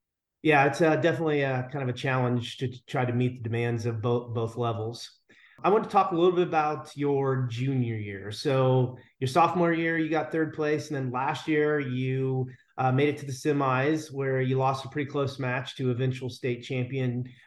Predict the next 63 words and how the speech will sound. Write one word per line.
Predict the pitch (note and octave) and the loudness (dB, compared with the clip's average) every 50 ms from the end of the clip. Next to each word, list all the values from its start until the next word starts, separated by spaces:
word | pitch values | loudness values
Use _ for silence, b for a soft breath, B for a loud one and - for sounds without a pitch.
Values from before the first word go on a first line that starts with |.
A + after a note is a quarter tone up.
| B | B
uh, | B2+ B2+ | -6 -4
Josiah | A#2+ - B2+ A2+ - - C3+ B2+ B2+ B2 B2 B2+ | -4 -2 -4 -4 -4 -2 -2 -2 0 -2 -2 -2
Ortiz. | B2 A#2+ A#2 G#2+ G#2+ - - C#3 B2+ A#2 A2+ A#2+ A2+ - - b b b b b b b b | -4 -4 -4 -6 -8 -8 -6 -4 -4 -2 -2 -4 -4 -6 -8 b b b b b b b b
I | - B2+ | -8 -8
saw | C3 - D3 C#3 C3+ C3+ C3 | -6 -4 -2 0 0 2 2
that, | B2 C3+ C3 C3 C3+ - | 2 0 0 -2 -2 -2
uh, | C#3+ C3 B2+ B2+ B2 B2 A#2+ A#2 - - - | 0 2 2 2 2 2 0 -4 -8 -6 -4
that | C#3+ C3+ - | -4 -2 -2
can | D#3+ | -2
be | C3+ C3 | -2 -2
tough | B2+ - D3 C#3+ B2+ - C3 | 0 0 2 0 0 0 0
losing | C3 B2+ A#2 B2+ B2+ B2 A#2 | 0 0 0 0 -2 -4 -4
the | A2+ | -4
semis. | A2 - C3 A#2 A#2 A2+ A2 A2 A2+ G#2+ A#2+ | -4 -4 -4 -2 -2 -2 -2 -2 -2 -4 -4
I've | A#2 A2+ | -6 -6
seen | - C3 B2 A2+ | -4 -4 -4 -4
people, | B2 B2+ A#2 B2 B2 A#2+ | -4 -4 -6 -4 -4 -4
you | A#2 | -2
know, | A#2+ A#2 A2+ | -2 -2 -2
lose | A2+ A#2+ B2 A2 A2+ | 0 0 -2 -2 -2
that | A#2+ A#2 A#2 A#2 A#2 A2+ | -2 -2 0 0 0 -2
and | A#2 A#2 | -4 -6
then | A2+ A2 | -8 -6
just | G#2+ A#2 A2 - | -6 -8 -10 -8
kind | - B2+ A2+ A#2 A#2 | -6 -6 -4 -2 -2
of | A2+ A2 G#2+ G#2+ - b b b b b b b b _ _ _ | -4 -4 -6 -8 -10 b b b b b b b b _ _ _
fall | C#3 B2 A#2+ A2+ | 0 0 2 2
back | A#2 A2 A2+ A2 - | 2 0 0 -2 -4
to | B2 | -8
sixth | A2+ - C3 A#2+ - - - | -8 -6 -6 -8 -8 -8 -8
place | A#2+ A#2 A2+ A2+ G#2+ A2 | -6 -4 -4 -4 -4 -6
'cause | - A#2+ G#2+ | -8 -8 -8
they're | G#2+ G#2+ | -6 -6
just | A2 A2 - - | -8 -8 -6 -2
out | A2+ A2+ A2+ | -2 -2 0
of | A2 A2 | -2 -2
it. | A2+ A2 | -4 -4
But | A#2 A#2 | -4 -4
I | A#2 | -4
saw | A2 - C#3 B2+ | -4 -2 0 0
you | C3 C3+ B2+ | 2 2 2
bounce | C3+ B2+ B2 C3 B2+ B2+ | 2 2 0 0 0 -2
back | C3 B2+ A#2+ A#2+ B2+ C3 B2+ - | -2 0 2 2 2 0 -2 -4
and | C3 B2 | -4 -2
got | A#2 A#2+ A#2 - - | -2 -2 -4 -4 -4
third | C3+ B2+ A#2+ A#2+ A#2 | -2 -2 -2 -2 -4
place. | - B2+ B2 A#2+ A#2 A#2 A2 - - b b b b b b _ _ | -4 -2 -2 0 -2 -2 -4 -8 -12 b b b b b b _ _
Uh, | B2 C3 B2+ | -2 -2 0
can | - D3 | 0 0
you | C#3+ | 0
tell | B2 D#3+ D#3+ | 4 4 4
us | D#3 D#3 - | 4 4 2
a | D#3+ | 0
little | D#3+ D3+ D3+ | 0 0 0
bit | D3+ | 0
about, | C#3 D3+ D3 D3 D3 D3 D3 - - | 0 2 4 4 4 2 0 -4 -8
you | C#3+ D3+ D3 | -6 -4 -4
know, | D3 | -2
your | C#3+ C3+ C3+ B2+ | -2 -2 -2 -2
junior | A#2 C#3+ D3+ D3+ C#3+ | -2 0 0 0 0
season | C3 C3 - C#3+ C#3 C3+ B2 C#3 D3 C#3+ C#3+ C#3+ C#3 C#3 - - | -2 -2 -2 -2 -2 -2 -2 -2 -2 0 0 0 -2 -4 -4 -4
and, | B2+ C3 B2+ B2+ B2+ B2+ B2+ B2+ B2+ B2+ | -2 0 0 2 2 2 2 2 2 2
uh, | C3+ B2+ B2+ B2 A#2+ B2 A#2 | 2 2 2 2 0 -2 -6